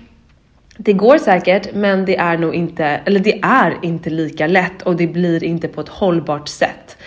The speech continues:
Det här säger jag för att jag själv provade det. Jag startade företag, jag kickade igång träning, allt sånt där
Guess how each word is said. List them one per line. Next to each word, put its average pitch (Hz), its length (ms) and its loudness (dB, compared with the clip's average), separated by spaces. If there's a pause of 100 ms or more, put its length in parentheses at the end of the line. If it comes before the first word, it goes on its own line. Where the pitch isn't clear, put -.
(540)
Det 214 60 4
här 208 140 6
säger 185 300 2
jag 165 100 2
för - 80 -4
att 160 60 -6
jag 165 100 -2
själv 160 200 0
provade 156 420 0
det. - 160 2
Jag 185 500 4
startade 170 400 0
företag, 226 760 4
jag 170 680 0 (100)
kickade 180 320 0
igång 160 280 -2
träning, 220 460 0
allt 190 180 0
sånt 185 160 -6
där 165 200 0